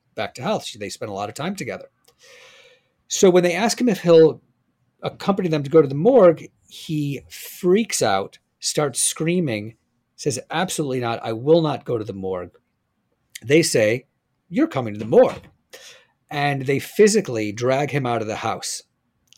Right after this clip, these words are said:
and bring him to the morgue in Brooklyn. Uh, when they get there, they surround this table that has her body on it. It's covered up by a sheet. When they lift the sheet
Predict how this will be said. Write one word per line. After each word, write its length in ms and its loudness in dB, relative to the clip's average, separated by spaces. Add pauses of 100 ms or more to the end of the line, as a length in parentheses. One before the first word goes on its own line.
(140)
and 480 -8 (240)
bring 160 -2
him 220 -6
to 100 -8
the 100 -8
morgue 280 -4
in 100 -8
Brooklyn. 400 -8 (1300)
Uh, 400 0
when 360 0
they 120 -2
get 280 0
there, 340 -2 (360)
they 640 -4 (240)
surround 580 -4
this 160 -4
table 540 -4 (760)
that 240 -8 (100)
has 240 -6
her 120 -4
body 300 -4
on 140 -8
it. 60 -8
It's 140 -12
covered 280 -6
up 120 -4
by 100 -6
a 80 -6
sheet. 360 -10
When 80 -12
they 100 -6
lift 280 0
the 60 -6
sheet 460 -8